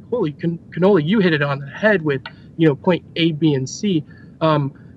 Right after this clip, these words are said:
we've been struggling with that within our organization. You know, I'd love to hear a little bit more about what you think about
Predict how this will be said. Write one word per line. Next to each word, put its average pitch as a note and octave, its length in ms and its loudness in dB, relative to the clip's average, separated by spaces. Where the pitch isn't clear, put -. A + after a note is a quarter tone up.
we've A3+ 220 2
been A#3 140 4
struggling F3+ 400 2
with D#3 100 2
that D3+ 140 0
within C3+ 200 -4
our D3 200 0
organization. B2+ 680 -6
You B2+ 60 -20
know, B2+ 200 -10
I'd C#3 120 -8
love F#3+ 140 2
to E3+ 100 2
hear F#3 220 0
a D3 120 -2
little D#3+ 180 -4
bit C#3+ 140 -4
more C#3+ 240 -4
about C3+ 300 -2
what D3+ 160 -2
you D3 80 -16
think C#3+ 160 -6
about B2+ 240 -10